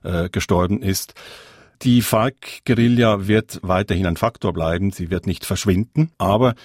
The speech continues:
äh, die Kampfkraft und sicher auch die Kampfmoral, äh, haben ganz schwer gelitten. Ich erinnere daran, dass, äh, Tausende von farc-Kämpfern in den letzten Jahren übergelaufen sind, weil sie offenbar einfach nicht mehr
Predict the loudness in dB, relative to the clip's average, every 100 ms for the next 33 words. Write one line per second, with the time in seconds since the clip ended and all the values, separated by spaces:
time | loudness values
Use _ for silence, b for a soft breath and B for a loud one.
0 | B B B -2 0 0 -2 -6 -2 -2
1 | -2 -4 -2 -2 -4 -12 -8 -8 -6 -6
2 | -4 -4 -6 -6 -4 -4 -4 -6 -4 -2
3 | -2 -4 -4 -4 -4 -4 -6 -4 -6 -6
4 | -2 -2 -2 -2 0 2 0 0 -2 -2
5 | B B B -8 0 2 2 0 0 -2
6 | -4 -6 -10 -10 -10 -12 _ _ -6 0
7 | 0 0 -4 -6 -8 -8 -8 -6 -6 -4
8 | -4 -4 -4 -4 -6 -4 -2 -2 0 0
9 | 0 -2 -4 -6 -8 -4 -6 -6 -8 -2
10 | 0 0 0 -2 -2 -2 -2 -4 -6 -6
11 | -8 -4 -4